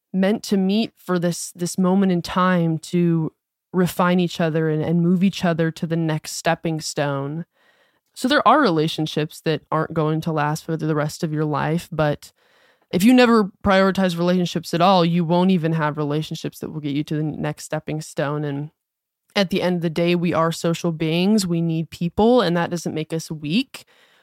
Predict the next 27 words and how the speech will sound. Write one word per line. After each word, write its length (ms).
We 320
need 260
people. 440
We 140
need 240
community. 760
We 180
need, 320
we 140
need 220
love 600
in 160
order 300
to 200
live 220
a 60
happy, 400
fulfilling 480
life. 520
And 200
that's 220
something 440
we 120
have 560
to 160
intentionally 680
prioritize. 1160